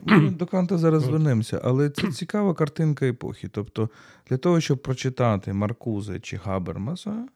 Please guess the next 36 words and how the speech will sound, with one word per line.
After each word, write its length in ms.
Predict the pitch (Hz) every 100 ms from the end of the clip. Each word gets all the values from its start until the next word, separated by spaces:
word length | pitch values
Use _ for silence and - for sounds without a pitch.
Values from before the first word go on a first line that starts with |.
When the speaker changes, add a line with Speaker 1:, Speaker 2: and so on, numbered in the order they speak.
| _ _ _ _ _ -
Speaker 1:
тобі, 720 | 117 113 123 143 143 135 117
ти 100 | -
не 100 | 120
можеш 220 | 131 117 -
просто 320 | 98 95 90
зайти 280 | 90 92 98
в 60 | 98
інтернет, 560 | 101 104 139 170 160
закачати 560 | 110 - 90 117 104 92
цю 160 | -
книжку 480 | - 135 139 - -
чи 160 | 87 -
купити 500 | - - 110 101 87
її. 280 | 82 95 - _ _ _
Тобі 260 | - 123 185
треба 380 | 185 135 143 123
було 280 | 110 107 107
їхати 800 | 104 127 147 135 - 113 107 95
в 180 | 80 101
Москву 800 | 92 87 - - 120 135 180 277 _ _ _ _ _ _ _ -
і 120 | 107
там, 460 | 120 123 127 123 - 104 104 98 95 98 92 87
е, 40 |
чекати 460 | - 107 107 95 92
на 140 | 87
дозвіл 500 | 87 127 156 147 117
і 40 | 104
так 140 | 92
далі. 180 | 92 92 -
Тобто 200 | - -
скільки 320 | - 190 247
Speaker 2:
Не, 60 |
Speaker 1:
взагалі 240 | 123 135 135
це 180 | 127 123
часу 380 | - 90 -
Speaker 2:
не, 60 | 127